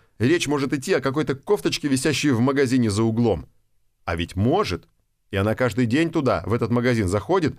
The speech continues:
смотрит и думает: "Еще висит". И ведь чем дальше она тянет с этим признанием, тем труднее ей сказать это. И все она тешит себя ожиданием, что мужчина наконец-то сам догадается.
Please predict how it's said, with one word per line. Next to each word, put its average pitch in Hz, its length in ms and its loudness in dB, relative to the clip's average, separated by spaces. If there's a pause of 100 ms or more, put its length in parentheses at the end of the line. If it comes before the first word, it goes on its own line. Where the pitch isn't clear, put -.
смотрит 135 500 -2
и 123 80 -2
думает: 90 460 0 (320)
"Еще 104 400 -12
висит". 131 580 -12 (1400)
И 110 120 0
ведь 120 260 0
чем 131 300 0
дальше 120 460 0
она 92 260 0
тянет 92 380 -2
с - 40 -8
этим 92 240 -4
признанием, 165 640 -2
тем 147 200 -2
труднее 107 600 0
ей 92 180 0
сказать 82 460 -4
это. - 280 -12 (920)
И 131 100 0
все 196 160 0
она 180 160 0
тешит 165 340 -4
себя 151 280 0
ожиданием, 143 560 0
что - 180 -6
мужчина 143 460 -2
наконец-то 117 720 -2
сам 98 360 -2
догадается. 80 680 -4